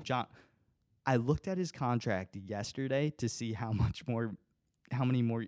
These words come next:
the extension hasn't even kicked in. He has four more years of, like, a hundred sixty something.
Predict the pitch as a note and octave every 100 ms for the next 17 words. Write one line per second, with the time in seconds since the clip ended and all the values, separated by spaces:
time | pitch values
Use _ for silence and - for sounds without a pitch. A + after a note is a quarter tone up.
0 | - D3+ F3 - - - C3 D#3+ F3+ -
1 | D3+ E3 D#3+ D#3+ D3 C3+ A#2+ - C#3 -
2 | F3 F3+ G2+ - - - E3+ G3+ G#3 -
3 | D#3 F3+ F3+ F3 E3+ D#3+ G3 G3 D#3 C3
4 | C3 A2 A#2 - D#3 C#3 D3 - - -
5 | D#3 - D#3+ C#3+ C#3+ C3+ C3+ B2+